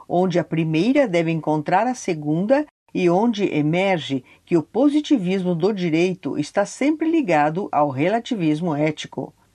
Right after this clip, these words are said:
Com Bento dezesseis, sublinha o prelado,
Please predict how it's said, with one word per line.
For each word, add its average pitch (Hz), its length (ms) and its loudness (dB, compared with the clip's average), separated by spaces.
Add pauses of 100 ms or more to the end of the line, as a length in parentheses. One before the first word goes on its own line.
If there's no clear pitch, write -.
Com 320 240 2
Bento 180 320 0
dezesseis, 156 640 -2
sublinha 165 460 0
o 151 60 0
prelado, 151 640 0